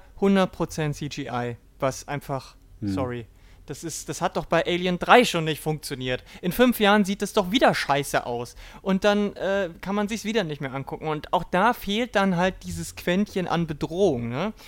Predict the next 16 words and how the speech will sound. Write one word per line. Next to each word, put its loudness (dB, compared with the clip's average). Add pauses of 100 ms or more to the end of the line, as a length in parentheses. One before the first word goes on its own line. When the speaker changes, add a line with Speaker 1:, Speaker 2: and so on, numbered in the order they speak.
(160)
Speaker 1:
Wenn -2
dann -2
das -6
echte -2
Speaker 2:
Mhm. 0
Speaker 1:
Alien 2
da 6
ist, -4 (180)
das -12
Finale, 0 (240)
und 0
dann, 2
äh, -4
ru-, -6
herummarodiert, 2 (380)
äh, 4